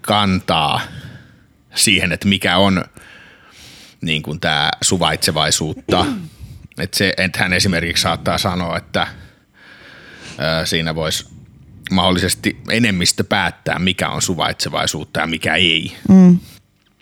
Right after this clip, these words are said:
Speaker 1: Eli siinä on monia sellaisia aika mielenkiintoisia, mielenkiintoisiakin juttuja.
Speaker 2: Mut siis silloin, kun tää infograafi alkoi trendaa twit-, jossain Twitterissä ja Instagramissa ja kaikkialla muuallakin, niin mä menin silloin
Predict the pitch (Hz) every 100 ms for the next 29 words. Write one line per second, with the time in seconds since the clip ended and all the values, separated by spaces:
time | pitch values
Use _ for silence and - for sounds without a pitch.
0 | - 95 95 107 104 120 127 110 98 90
1 | 87 92 95 95 92 82 - - 101 -
2 | - - - - - - - - - -
3 | - - _ _ _ 113 123 113 95 92
4 | 92 87 95 87 - - 78 80 - -
5 | - - - - 180 - 175 - 220 240
6 | 247 247 202 185 185 190 196 175 160 160
7 | 165 160 160 180 185 165 160 156 - 160
8 | - - 165 151 151 - 214 - 147 -
9 | 151 151 - 156 151 147 147 151 151 151
10 | 147 147 147 165 156 - 156 - 160 156
11 | 156 160 175 202 247 - - - - 202
12 | 180 160 - 196 220 233 226 214 208 185
13 | 160